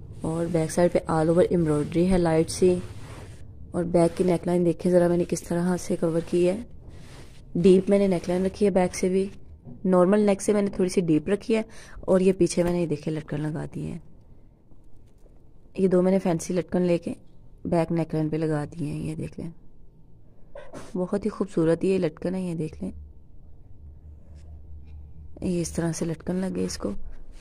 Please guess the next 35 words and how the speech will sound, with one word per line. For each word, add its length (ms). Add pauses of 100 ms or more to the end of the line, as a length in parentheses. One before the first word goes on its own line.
(1600)
सिंपल 400
इसके 220
साथ 140
मैंने 200
capri 300
stitch 280
किया 240
है। 60
ये 80
देख 220
लें, 80 (500)
मसूरी 360
के 100
जो 100
इसके 240
नीचे 260
inner 160
लगाया 320
उसी 260
की 140
मैंने 200 (380)
capri 260
stitch 260
कर 200
दी 140
है, 100 (520)
और 80
नीचे 220
ये 80
देख 200
लें 100
तुरपाई 300
कर 200
दी 180
है। 120